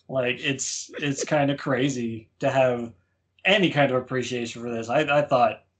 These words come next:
like, "I'm gonna go in here, I'm not gonna say anything, everyone's gonna hate me." But, yeah, like,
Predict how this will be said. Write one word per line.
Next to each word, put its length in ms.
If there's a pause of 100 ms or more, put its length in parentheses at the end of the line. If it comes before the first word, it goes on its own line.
(120)
like, 260
"I'm 200
gonna 160
go 220
in 60
here, 420 (220)
I'm 120
not 160
gonna 120
say 260
anything, 540
everyone's 380
gonna 220
hate 320
me." 360 (540)
But, 220 (560)
yeah, 360
like, 300